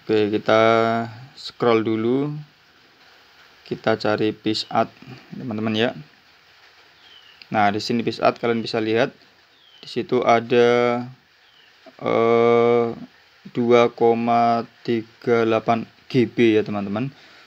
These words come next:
Cukup besar sekali. Kita coba hapus data saja. Oke, penyimpanan untuk memorinya kita hapus terlebih dahulu. Kemudian kita hapus data.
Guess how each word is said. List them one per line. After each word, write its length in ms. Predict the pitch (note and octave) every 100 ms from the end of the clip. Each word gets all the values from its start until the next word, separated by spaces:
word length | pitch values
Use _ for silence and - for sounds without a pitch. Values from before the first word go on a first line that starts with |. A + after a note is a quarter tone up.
| _ -
Cukup 240 | C3 A#2+
besar 160 | C3 B2+
sekali. 480 | B2 A#2+ G#2 B2+ D3 _ _ -
Kita 240 | G#2+ A#2+
coba 320 | A#2+ B2 A#2+
hapus 240 | A2 B2 -
data 240 | A2 G#2+
saja. 400 | A2 G2+ G#2+ A#2+ E3 - - - - - - - - - _ - -
Oke, 240 | A2 B2
penyimpanan 880 | B2+ A#2+ A2+ G#2+ A2 A2+ C3 D3+ D#3+ E3+ -
untuk 240 | A#2+ A2 A2
memorinya 640 | A#2 A#2 A2+ A2 A2+ B2
kita 240 | A#2+ G#2+ A2+
hapus 240 | G#2 A#2+ -
terlebih 240 | G#2+ G#2
dahulu. 400 | G#2+ G#2 G#2+ C#3+ E3 - - - -
Kemudian 400 | A2 A2 A#2 A#2
kita 240 | - A#2
hapus 240 | A2+ G2 A2
data. 480 | - G2 G2+ F2